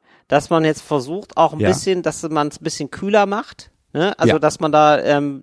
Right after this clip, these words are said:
Speaker 1: sich denkt, „Ja, ich mag gern zweiunddreißig Grad, komm, wie sieht's aus mit dreißig Grad?“ Ja, nächste Woche
Speaker 2: Ja.
Speaker 1: vielleicht schon
Speaker 2: Langsam
Speaker 1: wieder zwei
Speaker 2: runtertemperieren.
Speaker 1: Langsam runtertemperieren
Speaker 2: Ja.
Speaker 1: einfach nur. Und dann fänd ich noch toll,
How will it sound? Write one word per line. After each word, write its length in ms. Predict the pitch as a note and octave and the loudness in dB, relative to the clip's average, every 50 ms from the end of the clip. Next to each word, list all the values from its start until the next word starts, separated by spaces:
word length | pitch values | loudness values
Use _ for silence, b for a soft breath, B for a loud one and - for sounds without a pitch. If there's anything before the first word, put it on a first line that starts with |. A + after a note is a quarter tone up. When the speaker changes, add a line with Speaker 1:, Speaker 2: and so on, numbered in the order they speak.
| _ - | _ -14
Speaker 1:
sich 300 | - C3+ C#3+ D3+ C#3 - | -8 -6 -6 -6 -4 -2
denkt, 280 | D#3 D#3 D#3 D#3 C#3+ | -2 -2 -2 -4 -8
„Ja, 340 | C#3 F2+ C3 D3+ D#3+ E3 E3 - F2+ | -6 -2 0 2 2 2 0 -4 -12
ich 200 | C#3 - - - | -14 -12 -8 -2
mag 200 | D3+ D#3 F3 - | 0 0 0 0
gern 180 | - D#3+ D3+ - | -2 -4 -4 -4
zweiunddreißig 680 | - - D#3 E3+ F#3 F#3+ F3+ F3 E3+ F3 E3+ F3 E3 - | -2 0 0 0 0 0 0 0 0 0 -2 -4 -8 -4
Grad, 260 | E3 D#3+ E3 E3+ - | 0 0 0 0 -2
komm, 260 | - - F#3+ F3+ D3+ C3+ | -2 -2 -2 -2 -4 -8
wie 40 | C#3 | -8
sieht's 180 | D3 F3 - - | -10 -8 -8 -4
aus 260 | - D3+ E3+ E3 - | -2 -2 -2 -2 -4
mit 140 | F3 D#3 - | -10 -8 -2
dreißig 420 | C#3+ D3+ E3+ F3 - - - - | 0 0 0 0 -2 -8 -18 -16
Grad?“ 420 | - - F2 F2 E2 E2 - - _ _ _ _ | -12 -10 -8 -8 -8 -10 -12 -18 _ _ _ _
Ja, 200 | - B2 C3+ D#3 C#3+ | -2 0 0 0 0
nächste 380 | B2+ C3+ D3+ F3+ E3+ - F#3+ F3 | 0 0 0 0 0 0 2 4
Woche 100 | F3+ - | 4 4
Speaker 2:
Ja. 80 | G#3 | 4
Speaker 1:
vielleicht 320 | F#3 - F3+ F3 F3 F3 - | 2 2 2 2 4 4 4
schon 60 | F#3 | 4
Speaker 2:
Langsam 240 | D#3+ F#3+ G#3 F3+ G3 | 4 6 6 4 4
Speaker 1:
wieder 40 | F#3+ | 2
zwei 140 | D#3+ - | 4 4
Speaker 2:
runtertemperieren. 580 | - C3 B2 A#2+ - - G2+ - - G2+ A#3+ C#4 | 4 4 4 0 0 0 -2 0 0 0 2 2
Speaker 1:
Langsam 420 | G4 G4+ F#4+ - - B3 A#3 A#3 | 0 -2 -4 -6 -4 -4 -4 -2
runtertemperieren 800 | G#3 G3+ G3+ G3 G3 F3 D3 - - - G#2+ - F#2+ F2 F2+ F2 F2 | -2 -4 -6 -6 -6 -8 -8 -6 -8 -10 -8 -10 -12 -12 -8 -4 -4
Speaker 2:
Ja. 100 | F#2 - | -4 -4
Speaker 1:
einfach 360 | - F#2 F2+ - - G2 F2+ | -4 -10 -12 -12 -12 -12 -10
nur. 220 | A2 A#2 C#3 G#3 - B B B B B B B B B | -10 -10 -10 -10 -12 B B B B B B B B B
Und 200 | B D3+ D3 C#3 | B -2 0 2
dann 180 | D3+ D#3 G3 A3 | 2 2 2 0
fänd 240 | - - E3+ D#3 | -2 -6 -6 -4
ich 180 | - F#3+ - - | -6 -8 -8 -6
noch 160 | G#3 G3 F3+ | -8 -8 -8
toll, 500 | - - - F3+ F3+ F3+ F3+ F#3+ G3 G#3+ | -8 -4 -2 0 2 2 2 0 0 -4